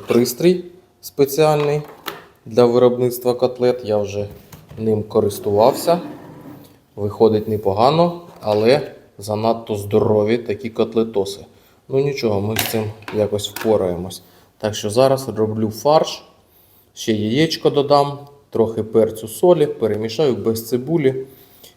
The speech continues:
і, мабуть, зробимо з паніровкою. А дружина тут виробляє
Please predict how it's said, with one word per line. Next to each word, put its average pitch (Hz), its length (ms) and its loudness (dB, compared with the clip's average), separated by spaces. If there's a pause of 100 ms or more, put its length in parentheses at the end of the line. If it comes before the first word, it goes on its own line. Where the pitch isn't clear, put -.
(120)
і, 117 140 2
мабуть, 113 400 2
зробимо 107 400 0
з - 60 -10
паніровкою. 101 800 -6 (1400)
А 120 120 6
дружина 110 600 2
тут 110 260 -4
виробляє 107 840 4